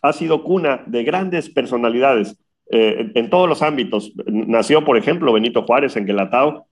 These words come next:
que es parte de la cuenca. Eh, eh, en el plano artístico, pues, eh, eh, Cricri, por ejemplo, ¿no? En, en, en, en Orizaba, y así, eh, Aguirre Beltrán, Agustín Lara, eh, una serie de personalidades, y en los tiempos, en, en diferentes épocas, pues, ¿no? Y en los tiempos ya de la Comisión del Papaloapan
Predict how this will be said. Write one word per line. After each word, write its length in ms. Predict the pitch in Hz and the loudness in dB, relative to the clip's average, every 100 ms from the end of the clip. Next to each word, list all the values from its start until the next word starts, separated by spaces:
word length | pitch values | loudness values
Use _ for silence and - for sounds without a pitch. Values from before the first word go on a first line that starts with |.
| _ | _
que 80 | - | -2
es 100 | 107 | -2
parte 280 | 107 123 120 | 0 0 2
de 80 | 110 | 0
la 160 | 98 | 0
cuenca. 460 | 117 139 139 127 - _ - | 0 0 0 -4 -6 _ -4
Eh, 200 | 107 107 | -2 0
eh, 140 | 117 107 | 0 -2
en 140 | 110 | -2
el 180 | 107 104 | -2 -2
plano 260 | 131 139 135 | 0 2 2
artístico, 640 | 117 143 156 147 151 160 | 0 -4 -6 -6 -4 0
pues, 220 | 170 - | 0 0
eh, 40 | - | -2
eh, 480 | 110 104 104 - - | -2 0 -2 -4 -2
Cricri, 420 | 120 113 113 143 | -2 0 -2 -2
por 160 | - 113 | 0 0
ejemplo, 420 | 101 139 135 101 | -2 -4 0 0
¿no? 220 | 107 165 | 2 0
En, 220 | 131 104 | 0 -2
en, 180 | 98 95 | -4 -6
en, 200 | 101 95 95 | -6 -4 -2
en 100 | 101 | 0
Orizaba, 580 | 101 98 131 139 - - - | 0 0 2 2 0 -8 -2
y 120 | 123 | 2
así, 200 | 123 127 | 2 2
eh, 300 | 123 110 107 | 0 0 2
Aguirre 300 | 107 110 127 | 2 2 2
Beltrán, 680 | 107 98 104 123 143 139 110 | 0 -2 -2 2 2 0 -2
Agustín 340 | 110 107 113 | -4 -2 -2
Lara, 380 | 113 135 139 - _ - | 0 2 0 -6 _ -4
eh, 60 | |
una 260 | 143 185 214 | 0 0 0
serie 220 | 185 185 | 0 -2
de 60 | 160 | -2
personalidades, 960 | 123 127 123 120 135 147 123 123 _ - | -4 -4 -2 0 2 2 0 -6 _ -6
y 220 | 143 175 151 | -2 0 -2
en 100 | 127 | -2
los 160 | 123 | -4
tiempos, 540 | - 180 185 170 - - _ | -2 -4 -2 -6 -8 -20 _
en, 180 | - 104 | -4 0
en 100 | 214 | 0
diferentes 440 | 113 110 139 151 202 | 0 2 0 0 0
épocas, 320 | 190 175 - | 0 -2 0
pues, 200 | - 123 | 2 2
¿no? 220 | 175 - | 0 -2
Y 160 | 131 123 | 0 0
en 100 | 120 | 2
los 160 | 120 | -2
tiempos 360 | 156 175 180 147 | -2 -4 -4 0
ya 120 | 160 | 0
de 60 | 160 | 0
la 140 | 131 | -2
Comisión 280 | 113 110 147 | -4 -4 -4
del 60 | |
Papaloapan 560 | 147 131 135 139 147 | -2 0 0 0 -2